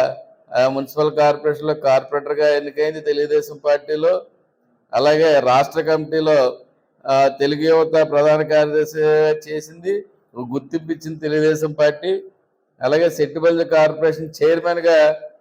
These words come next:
మిమ్మల్ని రాష్ట్ర చైర్మన్గా అనౌన్స్ చేసింది తెలుగుదేశం పార్టీ. అటువంటి పార్టీని మీరు వెన్నుపోటు పొడిచి మీ స్వల్ప స్వలాభం కోసం పార్టీ మారి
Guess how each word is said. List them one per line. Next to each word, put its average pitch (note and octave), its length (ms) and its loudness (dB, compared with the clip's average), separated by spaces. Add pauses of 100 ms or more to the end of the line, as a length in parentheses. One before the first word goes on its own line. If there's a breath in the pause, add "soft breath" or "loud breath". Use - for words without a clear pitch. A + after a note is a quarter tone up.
(180)
మిమ్మల్ని C#3+ 600 -2 (1000)
రాష్ట్ర D3+ 400 2 (400)
చైర్మన్గా D#3 560 2
అనౌన్స్ D3+ 320 -2
చేసింది D#3+ 540 -4
తెలుగుదేశం D#3 840 -2
పార్టీ. G2+ 400 -4 (640)
అటువంటి D#3 360 0
పార్టీని F3+ 560 0
మీరు E3+ 220 -2
వెన్నుపోటు D#3+ 480 0
పొడిచి D#3 640 -2 (340)
మీ D3 160 -4
స్వల్ప D#3 880 -2
స్వలాభం E3+ 680 2
కోసం D#3 580 2 (520)
పార్టీ D#3+ 380 2
మారి D#3+ 680 0